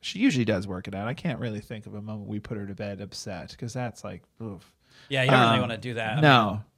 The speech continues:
Speaker 1: Sometimes you can't help it, 'cause sometimes they just shut down and there's nothing
Speaker 2: That's
Speaker 1: you can
Speaker 2: why I
Speaker 1: do
Speaker 2: asked,
Speaker 1: about
Speaker 2: yeah,
Speaker 1: it.
Speaker 2: exactly. Sometimes you can't do, I mean,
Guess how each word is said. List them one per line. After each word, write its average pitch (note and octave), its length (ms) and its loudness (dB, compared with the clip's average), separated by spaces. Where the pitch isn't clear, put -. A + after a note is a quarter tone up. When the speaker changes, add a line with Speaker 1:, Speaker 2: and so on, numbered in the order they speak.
Speaker 1:
Sometimes A#3 360 6
you F#3+ 60 4
can't F#3+ 260 8
help G#3 240 10
it, G3+ 240 8
'cause E3 120 6
sometimes G3 300 8
they F#3+ 80 8
just F#3 180 6
shut F3+ 160 6
down G#3+ 200 8
and A2+ 100 2
there's A2 100 4
nothing C#3 220 4
Speaker 2:
That's D#3 160 10
Speaker 1:
you G3 60 10
can F3 60 12
Speaker 2:
why F3 120 12
I - 20 12
Speaker 1:
do A#3+ 60 12
Speaker 2:
asked, F3 80 10
Speaker 1:
about A#2+ 240 12
Speaker 2:
yeah, C3 60 8
Speaker 1:
it. B2 80 4
Speaker 2:
exactly. C3 400 -2
Sometimes B2 340 -2
you A#2+ 60 -4
can't B2 260 -6
do, B2+ 60 -8
I C3 40 -6
mean, B2+ 60 -6